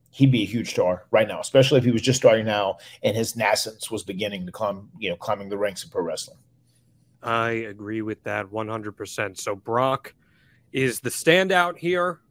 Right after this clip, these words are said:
Speaker 2: in O V W, and he debuts on W W F television the day after WrestleMania, March eighteenth, two thousand two, on Raw. There's a Hardcore Championship match going on, and he destroys Al Snow.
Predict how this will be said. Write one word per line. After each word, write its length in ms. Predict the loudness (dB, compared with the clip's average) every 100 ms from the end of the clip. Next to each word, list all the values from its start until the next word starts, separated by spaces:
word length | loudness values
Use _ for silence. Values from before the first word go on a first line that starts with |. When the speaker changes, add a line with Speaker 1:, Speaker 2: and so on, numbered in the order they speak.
| _ -4
Speaker 2:
in 120 | 2
O 140 | 2
V 160 | 2 0
W, 480 | 2 4 4 2 2
and 100 | -4
he 120 | -2
debuts 580 | 0 0 0 0 2 0
on 160 | 0
W 260 | -2 -2 -4
W 300 | -4 -2 -4
F 120 | -6
television 680 | -8 -6 -4 -4 -4 -6 -8 _ _ _ _ 2
the 80 |
day 200 | 8 10
after 280 | 10 6 2
WrestleMania, 680 | 2 0 0 2 4 2 2
March 320 | 4 2 2
eighteenth, 420 | -4 -4 -8 -8
two 140 | -10 -4
thousand 480 | -2 0 -2 -8
two, 240 | -2 2 2
on 140 | 2
Raw. 280 | 2 2 0 _ _ _ _ _ _ _ _ _ _
There's 300 | 2 2 2
a 100 | -2
Hardcore 480 | -2 -4 -4 -4 -4
Championship 540 | -4 -4 -4 -4 -8
match 260 | -8 -10 -6
going 280 | -6 -4 -4
on, 280 | -4 -4 -6 _ _ _ _ _ -12
and 100 | -8
he 160 | -8
destroys 840 | -6 -8 -8 -12 -2 2 2 0 -2
Al 200 | -4 -4
Snow. 440 | -6 -4 0 0